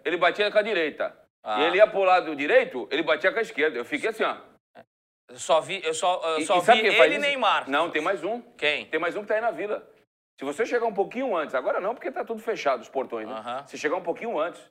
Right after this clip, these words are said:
Speaker 1: o aquecimento do Arzum é um espetáculo. Tu não sabe se ele
Speaker 2: Uhum.
Speaker 1: bate com a esquerda ou com a direita. Porque do lado esquerdo ele tumba com a canhota, e do lado direito ele pumba com a direita. Tu não sabe qual a perna boa dele.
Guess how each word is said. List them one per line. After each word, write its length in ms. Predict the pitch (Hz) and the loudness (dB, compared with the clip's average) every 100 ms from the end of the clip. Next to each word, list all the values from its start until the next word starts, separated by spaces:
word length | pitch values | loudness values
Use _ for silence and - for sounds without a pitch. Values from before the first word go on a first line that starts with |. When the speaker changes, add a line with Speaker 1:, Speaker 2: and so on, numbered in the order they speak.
| _ _ - | _ _ -2
Speaker 1:
o 100 | 135 | -2
aquecimento 600 | 135 233 240 170 170 202 | 0 -2 -2 -4 -4 -4
do 140 | 135 156 | 0 0
Arzum 220 | - 156 | 0 -6
é 40 | |
um 20 | 175 | -8
espetáculo. 720 | - 214 - 143 - - - _ _ _ _ - | -4 -4 2 0 0 -12 -20 _ _ _ _ -4
Tu 80 | |
não 100 | 208 | -4
sabe 340 | 196 208 208 175 | 2 6 6 4
se 120 | - | -4
ele 80 | 165 | 0
Speaker 2:
Uhum. 40 | |
Speaker 1:
bate 160 | 170 160 | 0 2
com 100 | 165 | -2
a 20 | |
esquerda 340 | 143 - 180 | -2 -4 -2
ou 60 | 180 | 0
com 60 | 202 | -2
a 20 | |
direita. 340 | 196 139 110 - _ _ | -2 -4 -6 -12 _ _
Porque 140 | - 180 | -6 -2
do 100 | 180 | 4
lado 160 | 214 | 4
esquerdo 360 | 202 - 220 214 | 4 2 2 2
ele 120 | 190 - - - - | 0 -4 -12 -10 4
tumba 340 | 392 233 143 | 6 8 4
com 80 | 143 | 2
a 40 | 175 | 0
canhota, 360 | 202 156 113 | 2 -2 -4
e 40 | 147 | -2
do 80 | 180 | 2
lado 120 | 196 | 2
direito 200 | 185 220 | 4 2
ele 100 | 202 | 0
pumba 360 | 147 311 339 254 | -2 0 4 6
com 60 | |
a 40 | 233 | 6
direita. 280 | 202 156 151 | 4 -2 -4
Tu 80 | - | -4
não 80 | 269 | 0
sabe 320 | 208 190 135 - _ _ | 2 2 0 -14 _ _
qual 180 | - 185 | 0 0
a 40 | 180 | 4
perna 260 | 180 170 | 2 0
boa 200 | 151 156 | -2 -2
dele. 260 | 117 117 | -2 -8